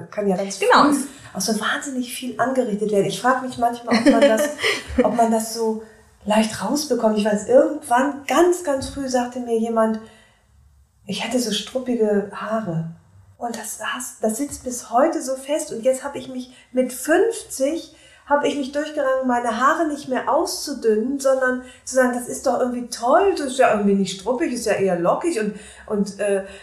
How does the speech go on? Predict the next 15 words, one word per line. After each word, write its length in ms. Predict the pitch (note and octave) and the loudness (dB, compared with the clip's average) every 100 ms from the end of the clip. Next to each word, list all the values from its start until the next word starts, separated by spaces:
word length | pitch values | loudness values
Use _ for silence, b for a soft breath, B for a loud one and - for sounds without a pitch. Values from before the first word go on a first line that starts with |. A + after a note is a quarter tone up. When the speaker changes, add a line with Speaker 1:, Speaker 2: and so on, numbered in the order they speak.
| B | B
Speaker 1:
ich 140 | B3 B3 | -4 2
wollte 220 | B3+ B3+ | 4 4
immer 260 | C4+ D4 | 4 4
glatte 400 | B3 B3 A#3+ B3 | 4 0 0 -2
Haare 200 | C4+ E4+ | -2 0
haben 200 | C#4+ B3 | -2 -2
wegen 140 | B3 A#3+ | -4 -4
dieser 220 | A#3+ A3 | 0 0
blöden 560 | G3+ A3 C4+ D#4+ E4 B3 | 0 2 4 2 2 0
Bemerkung, 800 | A3 G#3+ C4 G4 - G3+ F4 F4 B B B B B3+ | 2 4 4 2 -4 -8 -8 -12 B B B B 2
die 120 | C4+ | 2
aber 200 | B3 B3+ | 4 2
so 240 | C4+ - - | 0 -8 -10
irgendwie 480 | F#3+ G3 C4+ D#4+ C#4 | -6 4 4 4 -2
mich 380 | C#4 - - | -4 -8 -14